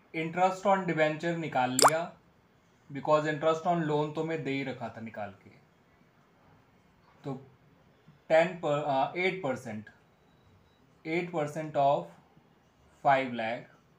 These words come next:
जो कि निकल कर आता है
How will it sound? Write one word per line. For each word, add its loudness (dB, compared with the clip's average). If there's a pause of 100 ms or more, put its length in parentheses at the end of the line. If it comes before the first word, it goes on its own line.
(1120)
जो -8
कि -4
निकल -4
कर -2
आता -2
है -10